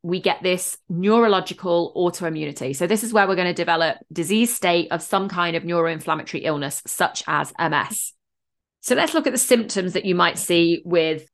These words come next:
neuroinflammation. So the first sort of symptoms that you might see cropping up are things like brain fog, that sort of haziness,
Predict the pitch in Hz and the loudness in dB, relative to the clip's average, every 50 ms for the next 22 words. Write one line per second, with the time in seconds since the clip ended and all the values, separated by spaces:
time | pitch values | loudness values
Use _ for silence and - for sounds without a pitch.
0 | _ - 190 185 180 180 175 170 170 165 - - 156 147 147 147 143 - 131 135 | _ -6 -2 0 2 2 2 2 0 -2 -6 -10 -8 -6 -6 -6 -6 -6 -8 -10
1 | 156 - _ _ _ _ _ _ _ _ _ _ _ _ _ _ _ _ _ - | -12 -14 _ _ _ _ _ _ _ _ _ _ _ _ _ _ _ _ _ -10
2 | - 330 311 311 311 - - 311 294 311 311 - 330 - - - 269 262 247 247 | -6 -6 -4 -4 -6 -4 -2 0 2 2 0 0 -4 -8 -6 -2 -2 0 0 0
3 | 240 214 208 190 - 196 196 202 196 214 - 214 - - 196 - 208 170 165 175 | 0 0 0 0 0 2 2 2 2 0 -2 -4 -2 -2 -2 -2 0 2 2 2
4 | 139 - 135 127 - 175 170 170 165 170 165 - - - 180 175 185 190 175 - | 2 2 0 0 2 2 2 2 2 2 0 0 0 0 2 4 4 2 2 2
5 | - 220 202 196 202 196 - - _ _ _ _ _ - 151 - - 180 175 - | 4 4 6 6 4 2 0 -6 _ _ _ _ _ -4 -4 -4 -2 -4 -4 -6
6 | - - 170 202 208 202 196 190 202 190 180 180 180 180 180 - - - | -6 -4 0 4 4 4 4 4 4 2 4 4 2 2 0 -4 -10 -16